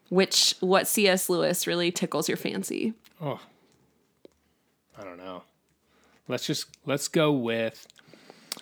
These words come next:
Speaker 2: hmm. I mean, the Screwtape Letters were really formative for me when I was in high school.
Speaker 1: Hmm.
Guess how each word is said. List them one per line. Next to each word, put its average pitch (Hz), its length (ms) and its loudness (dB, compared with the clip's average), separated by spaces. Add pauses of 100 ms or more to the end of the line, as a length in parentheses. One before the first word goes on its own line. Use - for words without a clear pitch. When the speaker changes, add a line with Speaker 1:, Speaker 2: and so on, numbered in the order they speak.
(800)
Speaker 2:
hmm. 107 340 -6 (680)
I - 20 -4
mean, 123 140 -2
the 131 80 0
Screwtape 143 480 0
Letters 110 260 -4
were 110 80 -6
really 107 220 -4
formative 110 420 -8
for - 140 -12
me 113 80 -6
when 113 160 -8
I 110 60 -8
was 110 260 -12 (340)
in 135 120 -10
high 127 160 -8
school. 123 260 -8
Speaker 1:
Hmm. 156 460 4